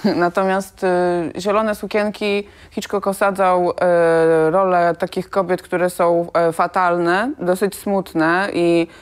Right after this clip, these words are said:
e, mają zwykle coś za uszami, jakiś rodzaj, e, planu niecnego. I zakładał im takie, y, piękne, pa-, często pastelowe, zielone albo trawiaste, ale zawsze to były zielone sukienki, kostiumy,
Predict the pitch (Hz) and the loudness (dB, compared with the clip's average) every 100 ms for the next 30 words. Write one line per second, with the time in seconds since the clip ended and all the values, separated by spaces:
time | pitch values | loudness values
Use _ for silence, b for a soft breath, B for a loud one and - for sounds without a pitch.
0 | B B 156 160 156 175 180 170 160 - | B B -2 2 2 2 2 0 -2 -4
1 | 175 185 180 180 180 170 180 156 151 160 | -4 -2 -2 -2 0 0 0 0 0 0
2 | 202 202 185 190 180 175 170 165 156 - | 0 -2 -4 -2 0 2 2 2 0 0
3 | 165 156 151 190 175 170 165 160 - 151 | 2 2 0 0 0 0 0 -2 -4 -4
4 | 151 180 220 B B B - 175 190 196 | -2 -4 -6 B B B -6 -2 0 0
5 | 190 196 190 190 185 196 185 190 175 175 | 2 2 2 0 0 -2 0 2 4 2
6 | 165 170 170 165 160 196 185 190 180 175 | 2 0 2 2 2 0 0 0 -2 -2
7 | - 202 180 - 233 240 226 196 - 170 | -4 -4 -2 -2 -2 0 0 -2 0 0
8 | 156 165 196 202 196 185 175 180 185 175 | 2 2 2 2 2 2 0 2 2 2
9 | 170 - 160 160 160 156 - 156 170 165 | 2 0 0 0 0 0 -6 -4 -2 0
10 | 165 170 190 - 175 175 180 185 180 196 | 2 0 0 0 0 2 2 0 0 -2
11 | - 190 175 190 185 180 180 180 - 175 | -4 -6 -2 0 2 2 0 -2 -4 -4
12 | 151 151 180 - 165 - 160 151 156 | -2 -2 -4 -4 -6 -2 0 0 -2